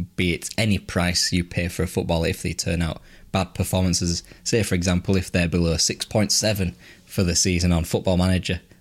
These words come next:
that's when you get rid, unless they're seventeen to twenty-two, probably, then you, uh, stay the course with them anyway. So, second point, big price. So, of course, we've got a couple here that we're gonna mention.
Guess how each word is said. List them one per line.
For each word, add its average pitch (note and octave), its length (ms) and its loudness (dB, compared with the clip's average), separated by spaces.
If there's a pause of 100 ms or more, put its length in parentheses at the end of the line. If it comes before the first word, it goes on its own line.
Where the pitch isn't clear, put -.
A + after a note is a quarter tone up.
that's - 200 -2
when E2+ 120 0
you D#2 100 -2
get F2 220 -2
rid, E2 320 0 (320)
unless F2+ 400 0
they're D#2+ 160 0
seventeen F2+ 720 0
to - 160 -2
twenty-two, - 720 0
probably, A#2+ 400 0 (400)
then F2+ 160 4
you, E2 220 2
uh, D#2+ 140 0 (960)
stay - 280 2
the G2 100 2
course - 340 0
with E2 120 -2
them F2 100 4
anyway. F#2+ 260 4
So, F2 300 4 (280)
second G#2 360 0
point, A2+ 240 2
big A#2+ 240 0
price. G#2+ 420 0
So, F2+ 460 2 (220)
of F2+ 120 -8
course, E2 440 -2
we've E2+ 160 -6
got - 160 0
a - 20 -14
couple - 320 -2
here G2 260 0
that F2 140 0
we're F2 120 0
gonna E2+ 180 0
mention. F2+ 480 0